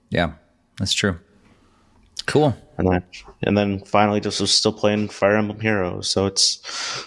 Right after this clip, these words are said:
Speaker 2: still ongoing and still going strong. <laughs> It's not being shut down, at least that I know of. <laughs>
Speaker 1: <laughs> For now. <laughs> We'll see. <laughs>
Speaker 2: It's their highest grossing mobile game. I,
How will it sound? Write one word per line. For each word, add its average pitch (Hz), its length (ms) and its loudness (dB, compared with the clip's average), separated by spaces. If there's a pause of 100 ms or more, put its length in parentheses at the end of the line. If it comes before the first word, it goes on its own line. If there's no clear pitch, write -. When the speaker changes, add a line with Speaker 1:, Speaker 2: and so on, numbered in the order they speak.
Speaker 2:
still 104 500 0
ongoing 113 560 4
and 107 300 -2
still 107 240 2
going 107 260 2
strong. 107 600 0
<laughs> - 60 -6 (560)
It's - 160 -6
not 95 160 -2
being 95 160 0
shut 95 240 0
down, 104 400 0 (120)
at - 80 -12
least - 280 0 (180)
that 95 140 2
I - 20 2
know 98 220 2
of. 110 160 0
<laughs> - 460 -12
Speaker 1:
<laughs> - 1000 0
For 104 160 0
now. 90 300 0 (300)
<laughs> 131 280 0
We'll 107 240 2
see. 82 400 0
<laughs> - 1120 -4
Speaker 2:
It's 123 160 0
their 117 140 6
highest 113 340 4
grossing 110 360 2
mobile 95 260 0
game. 85 260 -2
I, 95 160 2